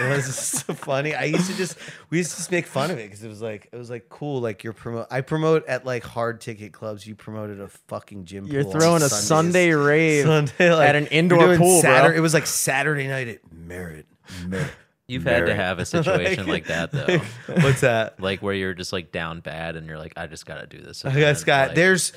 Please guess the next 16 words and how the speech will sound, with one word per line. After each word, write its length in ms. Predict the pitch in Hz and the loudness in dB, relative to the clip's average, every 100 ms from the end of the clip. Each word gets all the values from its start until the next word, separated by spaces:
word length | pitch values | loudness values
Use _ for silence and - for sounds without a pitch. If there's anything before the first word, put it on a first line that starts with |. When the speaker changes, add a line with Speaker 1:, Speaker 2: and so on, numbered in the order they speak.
| - _ _ | -16 _ _
Speaker 1:
probably, 420 | - 127 127 127 - | -4 -2 -2 -4 -14
what's 180 | 139 - | -18 -12
the 80 | |
worst 340 | 165 123 120 - | -10 -8 -10 -12
gig 220 | 110 104 | -14 -12
I've 160 | 107 101 | -14 -14
ever 240 | 98 98 | -16 -18
taken 500 | 92 90 90 98 90 | -18 -20 -20 -20 -20
where 100 | 92 | -20
I've, 100 | 90 | -20
like, 180 | 90 80 _ | -20 -20 _
taken 280 | 101 90 90 | -20 -18 -18
the 60 | 87 | -18
money? 440 | 85 87 85 90 _ _ _ _ | -20 -20 -20 -20 _ _ _ _
I 100 | 131 | -8
can't, 360 | 156 190 170 | -6 -6 -6